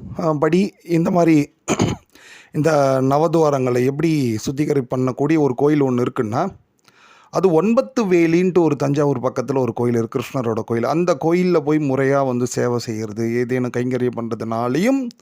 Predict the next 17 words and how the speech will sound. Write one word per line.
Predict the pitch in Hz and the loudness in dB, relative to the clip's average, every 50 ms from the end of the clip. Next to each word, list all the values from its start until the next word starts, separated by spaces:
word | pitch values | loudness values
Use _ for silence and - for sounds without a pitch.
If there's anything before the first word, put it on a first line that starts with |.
| _ _ - - - - - - | _ _ -20 -20 -20 -18 -8 -4
இந்த | 156 160 196 | 0 0 2
நவதுவாரங்கள் | 185 175 156 156 165 160 147 147 139 135 127 131 127 127 127 | 2 2 2 2 2 2 2 2 2 2 2 0 0 0 2
வந்து | 123 117 120 127 | 2 0 0 -2
சுத்திகரிப்பு | 127 - 123 120 135 123 120 120 123 110 - 113 | -6 -8 -10 -6 -6 -4 -2 -2 -4 -4 -4 -4
அடையும் | 113 117 117 135 143 | -2 -2 -2 -2 -2
அப்படின்ற | 135 123 131 123 131 139 143 135 135 | -2 -4 -4 -4 -2 -2 -2 0 0
ஒரு | 127 117 | -2 -2
விஷயத்தையும் | 113 120 - - 123 151 131 | -2 -6 -6 -6 -6 -6 -6
வாத்தியார் | 117 110 107 117 113 - | -6 -6 -6 -8 -8 -8
குறிப்பிட்டு | 113 104 104 - - 123 - | -10 -14 -12 -10 -12 -12 -10
சொல்லுவார். | - 104 101 107 107 101 - - _ _ _ - - - - - - | -10 -10 -8 -8 -8 -8 -10 -16 _ _ _ -20 -20 -20 -20 -20 -12
It's | - - - 185 | -4 0 2 2
okay. | 170 156 180 160 | 2 2 2 2
இப்போ | 160 156 - 170 | 2 2 0 0
நம்ம | 165 165 165 165 | 0 0 0 2
என்ன | 160 151 160 202 254 | 2 2 2 2 0
பண்ணலாம் | 240 - 156 151 156 151 147 147 151 | 0 0 -2 0 2 2 0 0 -2